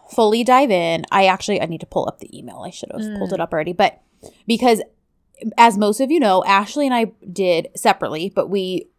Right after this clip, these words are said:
Speaker 1: we did our own, like, live reactions while, um, watching the, um, excuse me, while watching the episode for the first time because we both missed the live watch.
Speaker 2: Right.
Speaker 1: And so, um,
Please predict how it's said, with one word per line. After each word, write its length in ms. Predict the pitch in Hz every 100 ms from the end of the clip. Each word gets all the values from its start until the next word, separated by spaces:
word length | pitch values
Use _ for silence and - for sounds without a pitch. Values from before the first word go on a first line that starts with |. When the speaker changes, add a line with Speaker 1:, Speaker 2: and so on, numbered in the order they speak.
| _ _
Speaker 1:
we 180 | 190 214
did 280 | 190 208 -
our 160 | 208 202
own, 220 | 180 190
like, 160 | 185 180
live 320 | 185 165 180
reactions 680 | 226 170 - - 170 180 -
while, 500 | 190 160 156 165 - _ -
um, 440 | 160 107 - 185 _ _ _ _ _ _ -
watching 580 | 185 147 - 170 170
the, 440 | 165 156 151 151 170 _ _ _ _ _ _
um, 440 | 196 170 - - -
excuse 360 | - - -
me, 180 | - 175 _ _ _ _ _ _ _
while 120 | 226 202
watching 260 | 180 190
the 100 | 214
episode 400 | 339 311 - 196
for 80 | -
the 80 | 180
first 240 | 180 170
time 160 | 196 180
because 240 | 196 175
we 100 | 185
both 280 | 196 165 175
missed 340 | 185 190 -
the 100 | -
live 240 | 277 156 160
watch. 500 | 160 135 190 - - _
Speaker 2:
Right. 360 | 208 175 160 - _ _ _ _ -
Speaker 1:
And 220 | 220 190
so, 520 | - 202 180 165 175 - - - _ -
um, 480 | 214 185 - -